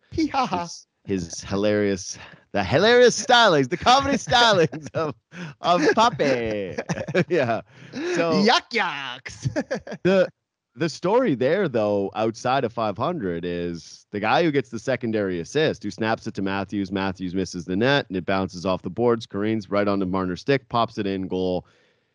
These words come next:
Speaker 2: S-, Morgan Rielly, a guy who hadn't been playing on the power play. They've been going with the five forwards. I, I'm gonna admit that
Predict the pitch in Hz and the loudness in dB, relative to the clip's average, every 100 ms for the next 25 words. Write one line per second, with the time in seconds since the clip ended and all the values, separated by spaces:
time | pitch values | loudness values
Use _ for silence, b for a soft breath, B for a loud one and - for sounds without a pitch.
0 | _ - - - 175 202 127 107 113 214 | _ -14 -14 -2 2 4 4 4 4 4
1 | 185 76 53 82 110 123 143 131 127 131 | 2 -2 -6 -4 0 2 2 0 0 0
2 | 135 135 127 143 156 143 123 151 175 117 | 0 -2 -2 -2 0 -2 0 0 0 -2
3 | 101 104 117 135 147 131 120 123 127 - | -2 -2 -2 -2 -2 -6 -4 -2 -2 -2
4 | 156 139 98 - _ b b b b 147 | -2 -2 -2 -8 _ b b b b 0
5 | 180 214 - 135 185 233 233 208 185 185 | 2 2 -2 -2 0 0 2 2 2 0
6 | 120 - 120 120 117 | 0 -2 0 0 -2